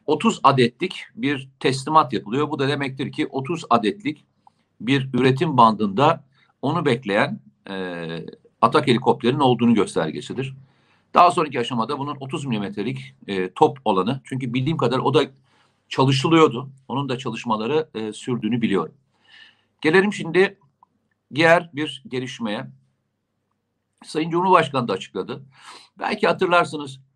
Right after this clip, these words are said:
sizin de çok gururlanarak seyrettiğiniz benim İşte Mucize diye YouTube kanalımda koyduğum, e, bir çekim vardı. Tabii o zaman, e,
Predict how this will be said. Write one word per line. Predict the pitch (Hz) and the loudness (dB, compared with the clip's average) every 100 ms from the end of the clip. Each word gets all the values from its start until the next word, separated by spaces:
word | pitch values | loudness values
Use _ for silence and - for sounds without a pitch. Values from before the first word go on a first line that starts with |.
| _ | _
sizin | - 135 165 | -10 -8 -4
de | 160 | -2
çok | 165 156 | 0 2
gururlanarak | 139 139 143 143 143 120 | 2 2 2 2 2 0
seyrettiğiniz | - 127 120 113 120 175 - _ _ _ _ _ _ | 0 -4 -2 -4 -6 -6 -14 _ _ _ _ _ _
benim | 123 131 131 | -4 -2 -2
İşte | 135 147 | -4 -4
Mucize | 139 135 127 151 | -2 0 0 0
diye | 131 104 | 2 2
YouTube | 107 - - | 0 -4 -4
kanalımda | 117 113 110 120 | -2 0 0 0
koyduğum, | 107 95 90 135 147 - - | 0 0 0 -2 -2 -10 -12
e, | 92 87 85 82 | -10 -6 -8 -6
bir | 104 113 - - | -4 -4 -6 0
çekim | 120 - 135 | 2 6 6
vardı. | 76 67 - - _ _ _ _ _ _ _ - | 6 0 -6 -12 _ _ _ _ _ _ _ 2
Tabii | 131 | 6
o | 139 | 6
zaman, | 156 156 151 139 - _ _ _ - _ _ _ _ _ | 6 6 6 2 -10 _ _ _ -20 _ _ _ _ _
e, | - | -12